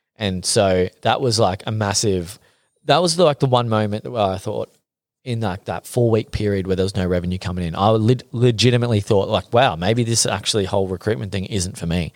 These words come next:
Um, and that wasn't that long ago. That was, like, three years ago. Um, and it's, so it's amazing what you can <laughs> do in three years when you're in business. Um, different for, you know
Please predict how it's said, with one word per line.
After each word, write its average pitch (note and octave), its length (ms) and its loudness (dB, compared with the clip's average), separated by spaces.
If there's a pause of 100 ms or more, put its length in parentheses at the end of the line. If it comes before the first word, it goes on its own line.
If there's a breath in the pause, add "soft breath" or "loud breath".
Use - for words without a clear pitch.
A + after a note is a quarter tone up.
(580 loud breath)
Um, F2+ 640 -2 (120)
and F#2 840 -2 (240)
that - 160 0
wasn't G3 200 0
that C#3+ 120 0
long C3 180 2
ago. E2+ 220 -2 (680)
That C3+ 60 4
was, D#3+ 100 0
like, F3 140 -8
three C3+ 180 2
years A#2 180 0
ago. D2 220 -8 (800)
Um, G#2 400 -2
and C3 120 -2
it's, - 100 -6
so D3 300 0
it's C#3+ 140 0
amazing C3+ 560 0
what A2+ 200 -2
you A#2+ 60 -8
can A2+ 120 -4
<laughs> A#2 160 2
do C3 280 2 (320 loud breath)
in C3 220 0
three C3 240 4
years A2+ 420 2
when G#2+ 100 -2
you're G#2 120 0
in F#2+ 100 -2
business. F2+ 560 -2 (160)
Um, G2 280 -4 (480)
different C3+ 320 0
for, G2+ 320 0
you - 80 -4
know F2+ 200 -2